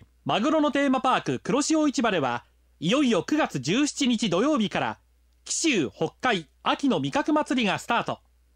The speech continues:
黒潮市場名物のマグロの解体ショーを毎日開催。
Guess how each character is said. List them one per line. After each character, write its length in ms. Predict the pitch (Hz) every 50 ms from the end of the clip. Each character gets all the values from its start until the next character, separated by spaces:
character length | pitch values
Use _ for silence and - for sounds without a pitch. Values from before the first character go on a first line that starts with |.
| _ _ _ _ _ _ _ _ _ _ _ _ _ -
黒 220 | - 202 269 294
潮 220 | - - 285 277
市 160 | 277 233 - 262
場 120 | 269 262
名 180 | 247 269 262 233
物 220 | 226 - - 180
の 200 | 156 151 151 - _ _ _
マ 140 | - 135 165
グ 120 | 196 302
ロ 60 | 311 262
の 140 | 262 247
解 220 | - - 214 277 -
体 160 | 294 285 285
シ 80 | - -
ョ 40 | 220
ー 40 | 185 160 127 107
を 40 | 95
毎 240 | 117 185 269 320
日 220 | 285 247 - - -
開 160 | - 139 156
催。 240 | - - 143 120